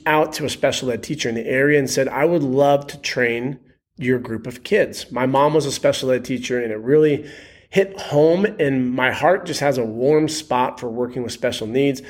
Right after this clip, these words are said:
I was a bubble boy, always sick. So my mom would bring me to school on days that I was milking it, as my dad would say, "Bullshit, Dad, I was sick, I promise." But I would go to school, and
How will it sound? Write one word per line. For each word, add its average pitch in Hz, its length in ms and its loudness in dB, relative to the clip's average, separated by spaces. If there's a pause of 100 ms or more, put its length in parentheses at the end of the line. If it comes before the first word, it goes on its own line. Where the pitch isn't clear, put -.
(200)
I 143 140 4
was 147 140 4
a 123 40 -2
bubble 127 300 -2
boy, 123 300 2 (100)
always 131 400 2
sick. 123 400 -2 (180)
So - 140 -10
my 127 80 0
mom 143 260 4
would 127 140 0
bring 127 180 2
me 123 80 4
to 117 100 -2
school 131 340 -4
on 123 80 -2
days 123 260 0
that 117 100 -2
I 113 80 -2
was 110 240 -6 (260)
milking 143 520 2
it, 117 100 -2
as 110 100 -6
my 101 140 -8
dad 98 320 -6
would 98 120 -10
say, 107 140 -8
"Bullshit, 101 640 -2
Dad, 98 220 -8
I 104 60 -8
was 117 200 -6
sick, 90 280 -6
I 92 40 -10
promise." 104 540 -8 (440)
But 147 120 0
I 139 40 4
would 131 140 -2
go 147 140 4
to 160 80 2
school, 143 600 2 (320)
and 135 480 -2